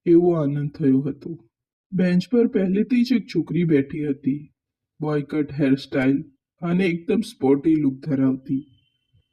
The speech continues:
એ છોકરીએ જેવી અંજલિને એની બેન્ચ પાસે આવતી જોઈ, એ તરત જ સરકીને વિશાલની બાજુમાં બેસી ગઈ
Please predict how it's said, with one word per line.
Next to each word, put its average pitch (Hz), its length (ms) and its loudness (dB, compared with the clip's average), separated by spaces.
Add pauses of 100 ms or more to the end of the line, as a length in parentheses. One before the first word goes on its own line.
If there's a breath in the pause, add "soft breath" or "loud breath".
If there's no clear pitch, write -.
(280)
એ 226 140 -2
છોકરીએ 196 600 0
જેવી 175 400 2
અંજલિને 170 560 -2
એની 156 420 2
બેન્ચ 151 300 0 (100)
પાસે 147 300 -2
આવતી 139 400 -2
જોઈ, 175 400 -2 (720)
એ 226 80 0
તરત 175 460 0
જ 240 160 4
સરકીને 156 640 2 (420)
વિશાલની 175 520 0
બાજુમાં 151 500 0
બેસી 135 380 -2
ગઈ 123 260 0